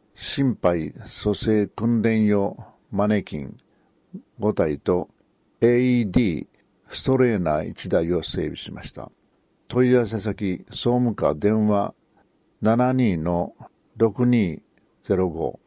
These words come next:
ご相談ください。女性の人権ホットライン。女性の人権ホッ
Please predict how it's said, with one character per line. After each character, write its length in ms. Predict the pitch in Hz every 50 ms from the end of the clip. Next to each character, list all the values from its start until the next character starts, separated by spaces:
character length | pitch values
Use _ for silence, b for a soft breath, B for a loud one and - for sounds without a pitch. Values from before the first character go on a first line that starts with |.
| _ _ _ _ _ _ _ _ _ -
ご 140 | - 95 110
相 260 | 110 - 147 139 135
談 240 | 113 131 123 120 113
く 80 | 101 101
だ 120 | 107 110
さ 200 | 101 - 107 87
い。 160 | 73 - - _ b b b b b b - -
女 180 | 92 113 113
性 240 | 107 - - 135 131 123
の 280 | 123 123 120 120 113 101
人 280 | 87 101 120 127 113
権 260 | 107 117 113 110 104
ホ 120 | 90 92 113
ッ 60 | - _
ト 100 | - 107
ラ 160 | 98 95 87
イ 60 | 78 64
ン。 180 | - - - _ _ _ _ _ _ _ _ _ -
女 200 | 107 85 143 -
性 240 | - - 143 139 131
の 300 | 131 131 127 123 - - - - - _ -
人 280 | 107 92 104 127 131 113
権 300 | - 123 123 117 113 104
ホ 160 | - - 120
ッ 60 | 104